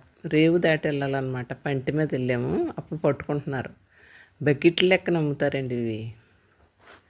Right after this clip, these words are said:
ఆ, బకెట్ ఇంత అని అమ్ముతారనమాట. ఆ పక్క ఒకళ్ళు, ఈ పక్క ఒకళ్ళు చీర పట్టుకుని ఇలా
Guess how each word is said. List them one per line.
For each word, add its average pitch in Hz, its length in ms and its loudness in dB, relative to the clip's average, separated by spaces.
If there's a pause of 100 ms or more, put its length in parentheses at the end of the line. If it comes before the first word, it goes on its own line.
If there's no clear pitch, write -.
(420)
ఆ, 131 380 -4 (220)
బకెట్ 143 460 -4
ఇంత 139 200 -4
అని 139 160 0
అమ్ముతారనమాట. 117 800 -2 (1040)
ఆ 156 80 0
పక్క 156 300 -2
ఒకళ్ళు, 165 260 0 (140)
ఈ 175 60 4
పక్క 147 280 -2
ఒకళ్ళు 135 240 -2 (160)
చీర 156 140 8
పట్టుకుని 165 480 0
ఇలా 156 200 2